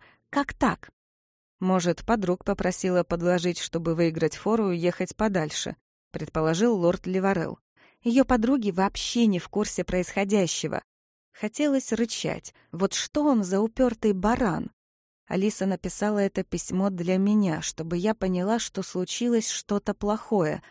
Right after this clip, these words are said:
Она ведь знала, что я не люблю обращение «дорогая».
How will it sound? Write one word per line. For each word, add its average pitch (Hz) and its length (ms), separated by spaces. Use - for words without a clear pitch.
Она 220 260
ведь 220 200
знала, 220 380
что - 220
я 190 160
не 180 120
люблю 180 360
обращение 214 760
«дорогая». 208 720